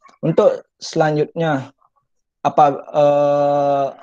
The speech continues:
spesial fitur. Nah, di sini ada beberapa spesial fitur yang diberikan oleh J D I D. Yang paling saya minat adalah J D Affiliate dan Share Buy ini.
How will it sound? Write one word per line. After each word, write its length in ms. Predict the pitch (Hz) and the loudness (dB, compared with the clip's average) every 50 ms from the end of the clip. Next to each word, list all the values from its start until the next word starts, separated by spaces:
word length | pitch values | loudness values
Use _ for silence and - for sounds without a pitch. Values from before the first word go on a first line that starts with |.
| 165 165 | -18 -18
spesial 640 | - - - - - 139 139 - - 151 147 147 147 147 | -18 -20 -12 -8 -8 -8 -8 -6 -2 -2 0 0 -2 -4
fitur. 480 | - 143 131 - - 147 139 123 117 120 - - - | -8 -10 -10 -8 -6 -6 -6 -6 -10 -14 -18 -16 -12
Nah, 320 | 131 123 117 113 107 117 - _ _ _ _ _ _ _ _ _ _ _ _ | -12 -10 -10 -12 -14 -16 -20 _ _ _ _ _ _ _ _ _ _ _ _
di 120 | - 139 139 | -10 -10 -6
sini 160 | - 170 175 208 | -4 -2 -2 0
ada 160 | 208 190 202 | 2 2 2
beberapa 480 | 196 190 196 175 175 170 170 190 190 | 2 2 2 2 2 0 0 -2 -4
spesial 400 | 185 - - 170 170 - 165 165 | -4 -4 -4 -4 -2 0 -2 -2
fitur 320 | - - 147 - - 170 170 | -4 -8 -10 -4 -2 0 0
yang 240 | 165 156 156 156 147 | 0 0 0 -4 -4
diberikan 480 | 143 139 135 135 127 123 - 143 143 | -6 -4 -4 -6 -6 -4 -4 -6 -4
oleh 320 | 139 143 139 143 147 139 143 - 131 131 | -4 -4 -4 -6 -6 -8 -12 -14 -12 -8
J 40 | 135 131 123 | -6 -4 -2
D 40 | 127 127 - | -4 -4 -4
I 160 | 123 127 123 120 120 | -6 -6 -6 -6 -6
D. 160 | 120 139 175 180 - - - - - - _ _ _ _ _ _ _ 143 | -6 -8 -8 -10 -12 -18 -20 -20 -20 -20 _ _ _ _ _ _ _ -2
Yang 320 | 147 156 160 160 160 160 - - | -2 0 -2 -4 -6 -4 0 0
paling 320 | 151 156 156 160 160 160 165 - | 2 2 2 0 -2 -4 -2 0
saya 640 | 160 151 147 147 147 147 147 147 147 147 147 147 - - - - | 2 2 4 4 4 2 2 2 2 0 0 -2 -4 -10 -14 -10
minat 480 | 135 131 131 131 143 151 147 - - | -6 -4 -2 -2 -2 -2 -4 -6 -8
adalah 480 | _ - 135 120 120 123 131 147 156 156 - _ - | _ -6 -4 -2 0 0 -2 -2 -4 -8 -10 _ -10
J 160 | 131 139 135 | -8 -4 -4
D 40 | 143 127 123 | -2 -2 -2
Affiliate 480 | 135 - - 139 135 131 139 151 - - | -4 -4 -4 -2 -2 0 0 -2 -4 -6
dan 400 | 160 160 143 160 170 170 175 180 | -8 -4 -2 -2 -2 -2 -6 -10
Share 240 | - - - 139 135 | -8 -2 0 0 0
Buy 320 | 131 127 135 127 127 120 | 0 -2 0 0 0 -2
ini. 320 | 117 123 123 127 120 117 | -2 -4 -4 -4 -4 -6